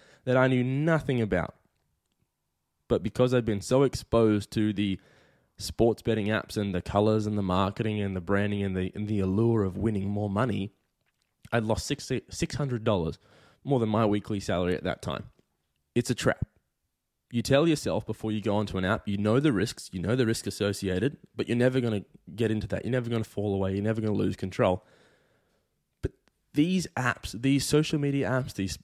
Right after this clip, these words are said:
sports betting apps, whatever you want to, to involve yourself with, are designed by the most brilliant marketers history has ever seen, with the most incredible technology, with the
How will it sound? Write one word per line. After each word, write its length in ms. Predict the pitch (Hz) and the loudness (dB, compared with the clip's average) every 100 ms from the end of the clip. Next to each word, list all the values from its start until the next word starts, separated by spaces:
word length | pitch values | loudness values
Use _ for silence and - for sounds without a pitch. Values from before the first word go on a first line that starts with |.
| - | -12
sports 360 | - 143 143 | -2 0 2
betting 240 | - 131 123 | 2 2 2
apps, 260 | 120 - | 0 0
whatever 240 | 120 135 117 | 0 2 2
you 100 | 101 | 0
want 200 | 101 - _ _ _ | -2 -6 _ _ _
to, 160 | - 95 | -4 -4
to 200 | - 104 | -2 -2
involve 280 | 98 110 110 | 2 2 2
yourself 380 | 107 95 90 | 0 0 0
with, 240 | 98 95 - _ _ _ _ _ _ | 0 -2 -2 _ _ _ _ _ _
are 100 | 127 | -2
designed 640 | 123 113 110 135 117 - - - _ _ _ _ _ _ | 0 0 2 2 0 -2 -10 -20 _ _ _ _ _ _
by 340 | 117 110 110 107 | 0 2 0 -2
the 140 | 135 | -4
most 280 | 147 127 120 | -2 -4 0
brilliant 420 | 117 135 143 131 | 4 6 6 4
marketers 580 | 110 107 113 - 101 92 | 2 2 2 2 0 0
history 380 | 127 - - 120 | -2 -4 -2 0
has 120 | 98 - - | -2 -4 -2
ever 280 | 110 120 113 | 0 2 0
seen, 480 | - 107 98 101 - _ _ _ | 0 0 2 0 -4 _ _ _
with 120 | 123 113 | -6 -4
the 120 | 113 | -4
most 260 | 110 107 | -2 -4
incredible 480 | 110 104 120 127 131 | -6 -4 0 0 0
technology, 640 | 123 127 - 131 117 110 | 0 0 2 0 0 0
with 180 | 113 107 | -2 -2
the 220 | 110 110 | -2 -4